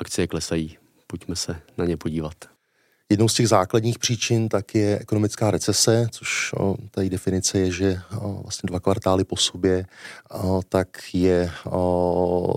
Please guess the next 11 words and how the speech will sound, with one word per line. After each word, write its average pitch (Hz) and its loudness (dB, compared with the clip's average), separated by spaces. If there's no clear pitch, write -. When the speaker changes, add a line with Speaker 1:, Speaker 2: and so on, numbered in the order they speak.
Speaker 2:
záporný, 90 0
o, 90 -2
růst 98 0
ekonomice, 107 4
o, 101 0
s - 0
tím, 95 -2
že 92 0
teda 92 2
na 98 2
to 90 4